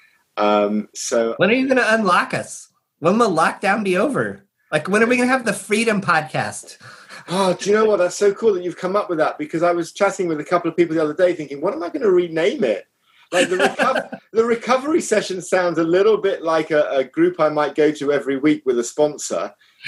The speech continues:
Speaker 2: Yeah.
Speaker 1: um, that I'm not sure resonates with people, but th-, I'm gonna write that down. So you took out Sugar Coated or Say It Straight,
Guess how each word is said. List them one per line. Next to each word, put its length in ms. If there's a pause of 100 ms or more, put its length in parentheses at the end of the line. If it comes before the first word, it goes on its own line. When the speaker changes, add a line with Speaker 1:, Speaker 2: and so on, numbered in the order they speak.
(180)
Speaker 2:
Yeah. 460
Speaker 1:
um, 260 (120)
that 300
I'm 140
not 220
sure 200
resonates 640
with 80
people, 440
but 180
th-, 180
I'm 100
gonna 140
write 220
that 200
down. 380
So 140
you 480
took 320
out 260 (140)
Sugar 260
Coated 380
or 80
Say 260
It 100
Straight, 360